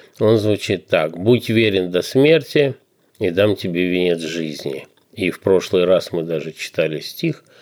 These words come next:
из Откровения апостола Иоанна Богослова, где говорится: «Блаженны умершие с верой во Христа, потому что они наследуют Царство Божие».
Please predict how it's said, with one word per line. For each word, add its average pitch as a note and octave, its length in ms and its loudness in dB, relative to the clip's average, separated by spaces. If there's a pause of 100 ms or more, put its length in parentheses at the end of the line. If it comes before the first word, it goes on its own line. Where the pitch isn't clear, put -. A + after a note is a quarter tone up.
(440)
из G#2 160 -2
Откровения G#2 720 4
апостола F#2 580 2
Иоанна F2+ 200 2
Богослова, E2+ 720 0
где E2 160 -4
говорится: F2+ 640 2
«Блаженны G2 840 4
умершие G#2 760 2
с - 160 -8
верой F2+ 340 2
во E2 120 -2
Христа, D#2 640 -4 (180)
потому E2 440 -4
что - 240 -6
они E2+ 340 -4 (500)
наследуют E2 640 -2
Царство - 460 -4
Божие». D2+ 540 -6